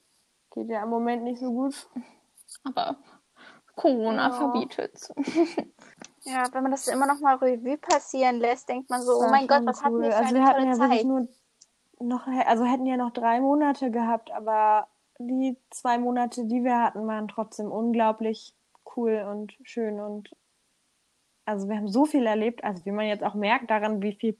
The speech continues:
Speaker 1: Podcast-Folgen wir da jetzt füllen konnten mit.
Speaker 2: Ja, vor allem die Zeit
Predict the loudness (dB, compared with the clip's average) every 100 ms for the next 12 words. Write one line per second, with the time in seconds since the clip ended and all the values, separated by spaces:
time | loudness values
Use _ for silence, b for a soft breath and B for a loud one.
0 | _ 0 2 2 2 2 -2 -2 -2 -4
1 | -6 -8 -10 -18 -20 _ _ _ _ -6
2 | 0 2 0 -2 -6 -6 -6 -6 -10 _
3 | _ _ _ -8 -4 -4 -4 -6 -4 -6
4 | -8 -4 -2 -2 -4